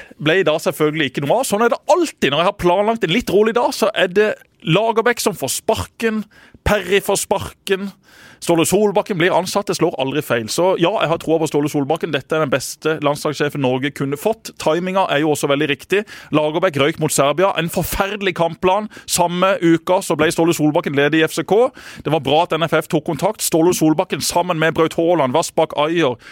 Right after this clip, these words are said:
Berge, Ødegaard. Det kan bli veldig mye moro de neste årene. V M i tjue tjueto blir vanskelig. Kun tretten europeiske nasjoner skal være med der. Men E M i tjue tjuefire med tjuefire europeiske nasjoner,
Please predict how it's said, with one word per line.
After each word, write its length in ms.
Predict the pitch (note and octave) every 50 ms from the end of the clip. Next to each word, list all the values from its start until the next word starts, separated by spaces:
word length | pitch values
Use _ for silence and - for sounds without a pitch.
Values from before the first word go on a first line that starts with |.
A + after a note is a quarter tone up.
| - - - _
Berge, 640 | - C3 C#3+ D3 D3 D3 D3+ C3 D3 E3 E3+ D#3+ D3+ -
Ødegaard. 560 | D3+ D#3 E3 D3+ F3+ E3 G3+ G#3+ F#3+ - - -
Det 140 | C3+ C#3+ -
kan 160 | - C#3+ B2+
bli 180 | C3+ C#3 C#3+ D3
veldig 460 | C#3+ B2+ A#2+ C3+ B2+ B2+ B2+ D3 C3+
mye 540 | C3 B2+ C3 C3+ C#3 C#3 C3+ C3+ C3+ B2+ B2+
moro 320 | C3 B2 A2+ A#2 C3 C#3
de 80 | B2+ B2
neste 240 | B2+ B2+ - - C#3+
årene. 240 | C3+ C3 E3+ F3 C3
V 160 | D3+ D3+ D3+ D#3
M 100 | F3 F3+
i 60 | F3 D3+
tjue 380 | - D#3 D3 D3 D3+ D#3+ D#3+ -
tjueto 380 | - D#3+ - F3 G3 A#3+ B3+ D#3
blir 160 | D#3+ F3 D#3+
vanskelig. 400 | D3+ D3 - - - F#3 G#3+ A#3+ - - - - - - -
Kun 160 | - E3+ E3
tretten 380 | - - D#3+ - - - E3
europeiske 400 | D#3+ D#3+ D#3+ - D#3 D3+ - -
nasjoner 400 | D#3+ D3+ C#3 - D3 D3+ E3 D#3+
skal 160 | - D3+ C#3+ C#3+
være 160 | D#3 D3+ D3
med 160 | D3 D3 C#3+
der. 240 | D#3 F3+ A#3 B3+ A#3+ - - - - -
Men 160 | C3+ C#3+ C#3 -
E 160 | C#3 C3 B2+ C3+ D3+
M 80 | E3 D#3+
i 80 | D3
tjue 180 | - - C#3+ C#3+ D3+
tjuefire 480 | - E3+ D#3 - D#3+ D3+ D3+ D3+ F#3+ F#3
med 160 | F3 F3+ -
tjuefire 640 | - A3 - - - A3+ G#3+ G#3+ G#3+ G#3 - A#3 -
europeiske 540 | G3+ G3 G3 - - - A#3 A3+ - - A#3+
nasjoner, 480 | A#3 F3+ - B3 C#4+ C4+ A#3+ E3 A#2+